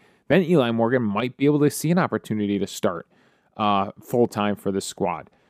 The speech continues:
But right now, the starting rotation's kinda full. So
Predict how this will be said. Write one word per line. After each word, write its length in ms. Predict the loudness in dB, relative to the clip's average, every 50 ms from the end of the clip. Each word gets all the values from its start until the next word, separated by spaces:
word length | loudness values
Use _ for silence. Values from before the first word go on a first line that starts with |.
| _ _ _
But 80 | 0 4
right 240 | 4 4 4 2
now, 220 | -2 -2 -2 -2 -2
the 80 | -2
starting 320 | -4 -2 0 0 0 2 0
rotation's 420 | -2 0 2 0 0 0 -4 -8
kinda 360 | -10 -8 -4 -4 -2 -2 -2
full. 340 | -4 0 2 2 2 2 0 -6
So 340 | -12 -4 0 0 0 0